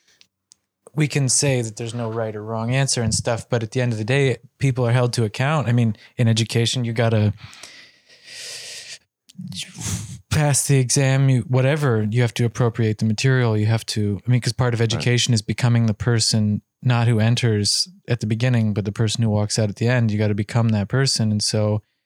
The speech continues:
Speaker 1: we have to accept that there's a right answer in some respect. And so it seems like some dimension of authority is unavoidable.
Speaker 2: Right.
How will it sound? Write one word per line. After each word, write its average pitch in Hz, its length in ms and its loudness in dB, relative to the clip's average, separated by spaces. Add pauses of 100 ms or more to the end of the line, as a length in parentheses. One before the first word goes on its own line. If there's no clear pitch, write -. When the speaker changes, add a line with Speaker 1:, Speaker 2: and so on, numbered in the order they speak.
(1500)
Speaker 1:
we 127 140 4
have 123 160 0
to 127 100 -2
accept 110 340 -2
that 104 120 -10
there's 107 240 -4
a 117 40 -2
right 107 220 -2
answer 117 340 -2
in 95 80 -6
some 143 460 0
respect. - 580 -10
And 110 140 -6
so 110 240 -2
it 107 100 -6
seems 123 240 0
like 110 140 -2
some 135 300 0
dimension 110 380 0
of 104 80 -4
authority 104 300 -6
is 98 120 -6
unavoidable. 101 760 -6
Speaker 2:
Right. 85 200 -4